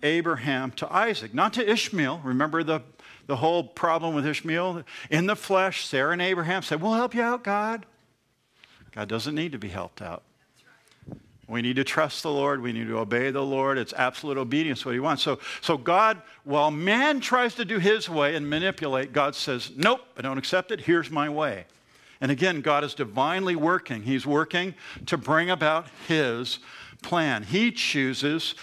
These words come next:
This is his goal. So we get the covenant that goes from Abraham,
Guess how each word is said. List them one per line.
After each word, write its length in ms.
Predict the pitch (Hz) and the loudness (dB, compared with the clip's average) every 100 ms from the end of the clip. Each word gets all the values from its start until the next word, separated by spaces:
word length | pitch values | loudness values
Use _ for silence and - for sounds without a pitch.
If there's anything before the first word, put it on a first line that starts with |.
| - | -4
This 180 | 147 - | -2 -2
is 180 | 165 - | -2 2
his 400 | 196 214 208 - | 4 4 2 -4
goal. 520 | 147 117 101 117 147 - - | 0 0 2 0 -2 -10 -10
So 280 | - 147 139 | -2 2 2
we 160 | 147 | 2
get 200 | 151 175 | 2 0
the 100 | - | -2
covenant 400 | 135 185 202 214 160 | 0 0 2 0 -2
that 80 | |
goes 200 | 147 156 | 0 -2
from 160 | - 127 | 0 -2
Abraham, 920 | - 160 180 196 143 131 110 117 147 | 2 2 2 0 0 0 0 -4 -8